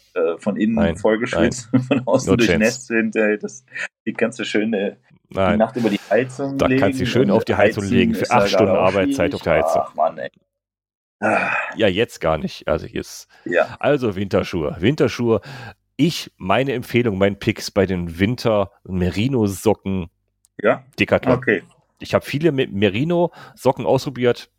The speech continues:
Speaker 2: Finde ich sehr gut. Die haben so
Speaker 1: Ja.
Speaker 2: Neon-Wintersocken, ich glaub,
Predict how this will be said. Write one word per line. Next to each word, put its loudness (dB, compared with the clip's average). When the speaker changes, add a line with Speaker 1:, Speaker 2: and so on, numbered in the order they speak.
Speaker 2:
Finde 0
ich -8
sehr 2
gut. -4
Die -6
haben 2
so 0
Speaker 1:
Ja. 0
Speaker 2:
Neon-Wintersocken, 0
ich -10
glaub, -2